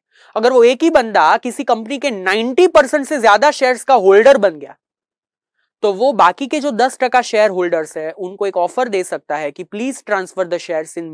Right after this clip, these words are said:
my name।" क्यों ऐसा?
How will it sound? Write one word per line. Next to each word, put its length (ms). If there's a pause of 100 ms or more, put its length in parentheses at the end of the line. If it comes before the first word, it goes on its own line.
my 200
name।" 240 (1600)
क्यों 180
ऐसा? 240